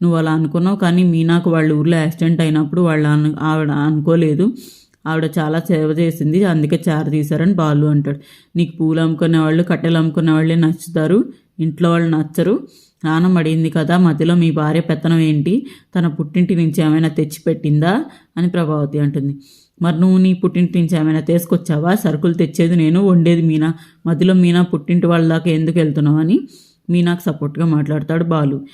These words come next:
"ఏంట్రోయ్ దాన్ని వెనకేసుకొస్తున్నావు, అప్పుడే అది చేసినావని మర్చిపోయావా? నీ భార్య అంత గొప్ప గుణం ఉన్నదో అయితే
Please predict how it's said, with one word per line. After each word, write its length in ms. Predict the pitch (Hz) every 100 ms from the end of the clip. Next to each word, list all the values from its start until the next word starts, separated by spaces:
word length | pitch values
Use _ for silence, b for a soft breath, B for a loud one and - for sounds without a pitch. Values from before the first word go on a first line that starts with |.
| B _
"ఏంట్రోయ్ 440 | 170 180 175 175 185
దాన్ని 240 | 165 160
వెనకేసుకొస్తున్నావు, 840 | 160 160 156 165 170 165 165 170 156
అప్పుడే 180 | 165 170
అది 200 | 170 160
చేసినావని 440 | 147 165 165 180
మర్చిపోయావా? 800 | 165 151 - 175 151 147 156 254 B B B -
నీ 100 | 170
భార్య 360 | 151 160 165
అంత 200 | 180 170
గొప్ప 320 | 170 151 143 165
గుణం 280 | 165 160
ఉన్నదో 400 | 156 156 147 175
అయితే 500 | 175 156 147 190 294